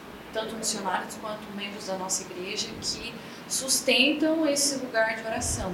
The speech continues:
Então, a gente tem oração ali do meio-dia até às dez da noite. O ano que vem a gente tá sonhando em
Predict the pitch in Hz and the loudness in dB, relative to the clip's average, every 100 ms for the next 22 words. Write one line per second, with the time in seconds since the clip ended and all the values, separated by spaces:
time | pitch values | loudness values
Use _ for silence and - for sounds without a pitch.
0 | 165 - 185 185 - 208 208 208 196 196 | -4 -8 -8 -6 -6 -6 -8 -6 -6 -4
1 | 190 190 190 190 185 156 - 220 220 190 | -6 -6 -8 -6 -6 -6 -8 -6 -6 -6
2 | 190 185 180 175 - 170 175 214 220 - | -4 -2 -2 -4 -4 -8 -8 -6 -4 -4
3 | - - - - - - 190 190 202 196 | -4 -8 -12 -12 -8 2 2 2 0 4
4 | 196 190 202 196 - - - 208 196 190 | 4 4 2 -2 -4 -6 -4 -2 -2 0
5 | 196 190 | 0 -2